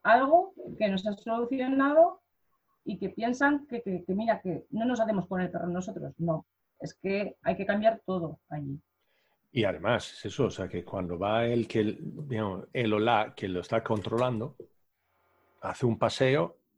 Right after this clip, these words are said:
Speaker 2: y lo que único que hace es acumular estrés en el perro.
Speaker 1: Ujú.
Speaker 2: Y cuando entonces se aleja esa persona, pues <laughs> entonces suelta todo eso. <laughs>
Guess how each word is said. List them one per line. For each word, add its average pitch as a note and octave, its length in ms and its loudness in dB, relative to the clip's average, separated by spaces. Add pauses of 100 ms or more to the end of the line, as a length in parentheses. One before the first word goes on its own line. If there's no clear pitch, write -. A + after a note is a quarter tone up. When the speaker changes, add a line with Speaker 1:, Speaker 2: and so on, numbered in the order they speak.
Speaker 2:
y A2 160 0
lo G#2+ 200 2
que - 80 -2
único A#2+ 340 0
que A#2+ 120 2
hace C3 320 0
es - 120 -6
acumular G#2+ 500 0
estrés B2 460 -2
en F#2+ 100 -4
el E2 120 -6
perro. A2 340 -2 (600)
Speaker 1:
Ujú. G#3 420 -2 (320)
Speaker 2:
Y B2+ 140 6
cuando G#2+ 260 4
entonces A2+ 360 4
se C#3 100 4
aleja A#2 420 4
esa A2 240 0
persona, C3 520 2
pues A#2 180 0
<laughs> - 100 -2
entonces - 640 4 (160)
suelta - 600 4
todo D#3+ 260 8
eso. - 260 2 (420)
<laughs> C#3 1120 2